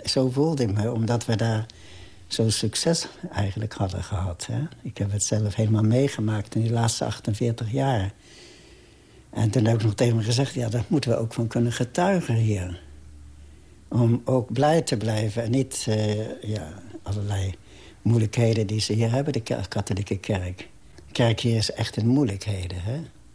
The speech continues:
En dat wordt niet beter. Maar toch, eh, zie ik dit land nu als een missie.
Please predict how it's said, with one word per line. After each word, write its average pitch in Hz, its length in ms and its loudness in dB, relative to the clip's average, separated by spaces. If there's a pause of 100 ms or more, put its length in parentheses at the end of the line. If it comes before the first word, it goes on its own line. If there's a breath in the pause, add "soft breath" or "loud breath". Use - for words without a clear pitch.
(100)
En 101 80 -4
dat 107 140 -2
wordt 117 220 2
niet 120 160 2
beter. 131 420 0 (160)
Maar 127 240 0
toch, - 680 -2
eh, 101 80 -6 (380)
zie 139 480 4
ik - 300 -4 (600 soft breath)
dit 117 420 0
land 120 400 0
nu 135 220 4
als - 240 -2
een 117 120 4
missie. 120 560 2